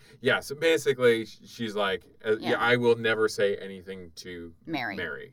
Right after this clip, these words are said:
Speaker 2: About what happened. But, you know, and they're like, "Okay, well, we'll stand trial then."
Speaker 1: Which means that they will go to jail because they don't wanna
Speaker 2: Well, I don't know, because that secret, their lawyer is going to say something about that secret.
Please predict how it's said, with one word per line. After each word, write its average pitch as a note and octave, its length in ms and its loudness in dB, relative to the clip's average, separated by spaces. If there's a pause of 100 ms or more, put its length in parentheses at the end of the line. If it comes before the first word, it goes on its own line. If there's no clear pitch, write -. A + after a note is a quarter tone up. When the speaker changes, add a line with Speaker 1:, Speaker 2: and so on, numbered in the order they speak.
Speaker 2:
About D3+ 280 -2
what C#3 160 2
happened. - 460 -6 (360)
But, F3+ 320 6
you F#3+ 140 -2
know, E3 140 4
and D#3+ 180 4
they're D#3 140 2
like, D3 180 0
"Okay, D3+ 320 -4
well, C3+ 240 -8
we'll C3 160 -8
stand B2+ 380 -14
trial - 400 -6
then." - 100 -12
Speaker 1:
Which D#3 180 2
means D3 220 0
that C3 140 2
they B2+ 120 2
will A2+ 380 6
go G#2 220 4
to F#2+ 60 -8
jail B2+ 260 2
because G#2+ 260 -4
they G3+ 80 -4
don't A3+ 240 0
wanna G#3+ 280 0 (200)
Speaker 2:
Well, E4 420 6
I C4+ 140 6
don't C4+ 120 6
know, D#4 220 6
because B3 300 2
that B3 220 2
secret, C4+ 340 0
their G#3+ 160 2
lawyer F#3+ 420 4
is E3 200 0
going F3 220 -2
to E3 60 -8
say F3 140 -2
something E3+ 400 -4
about D3 220 -2
that C#3 180 -4
secret. A2+ 380 -8